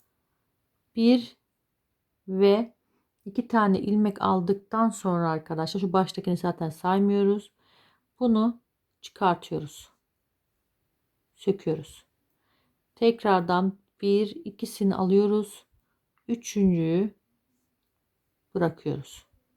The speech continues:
İkisini alıyoruz. Üçüncüyü bırakıyoruz. İkisini alıyoruz. Üçüncüyü bırakıyoruz.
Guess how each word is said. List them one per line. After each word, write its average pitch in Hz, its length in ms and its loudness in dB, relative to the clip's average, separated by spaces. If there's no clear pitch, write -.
İkisini 202 480 -2
alıyoruz. 226 800 2
Üçüncüyü 185 840 0
bırakıyoruz. 165 840 -6
İkisini 214 360 -2
alıyoruz. 202 800 2
Üçüncüyü 185 760 0
bırakıyoruz. 160 840 -6